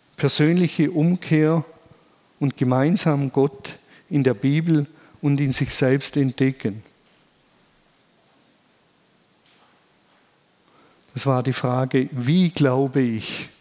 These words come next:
Wie glaube ich? Alleine und in Gemeinschaft wäre die Antwort. Es braucht beides. Und ich will diesen Gott in und durch die Bibel entdecken, alleine und mit anderen. Aber es braucht beides.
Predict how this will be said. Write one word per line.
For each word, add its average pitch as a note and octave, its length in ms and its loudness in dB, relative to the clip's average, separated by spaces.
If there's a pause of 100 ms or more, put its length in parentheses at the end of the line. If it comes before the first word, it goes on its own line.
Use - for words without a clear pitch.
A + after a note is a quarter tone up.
(140)
Wie D#3 280 0
glaube C3+ 460 -4
ich? A#2 420 -4
Alleine C#3 680 0 (320)
und C#3+ 220 -2
in C#3 160 0
Gemeinschaft A#2+ 800 -4
wäre B2 160 0
die A#2+ 120 -2
Antwort. A#2+ 480 -8 (300)
Es - 80 -12
braucht B2 400 -8
beides. A#2+ 600 -8 (1300)
Und C#3 120 0
ich C#3 140 -2
will F3 120 4
diesen F3 320 0
Gott - 380 -4 (600)
in G#3+ 240 2
und F3 180 0
durch E3+ 220 0 (400)
die D#3+ 60 -4
Bibel F3 340 2
entdecken, D3+ 600 0
alleine C#3 640 2 (260)
und D#3+ 160 2
mit D#3 220 0
anderen. B2 580 -2 (560)
Aber B2+ 120 -4
es - 120 -2
braucht C3 400 -4
beides. C3 600 -2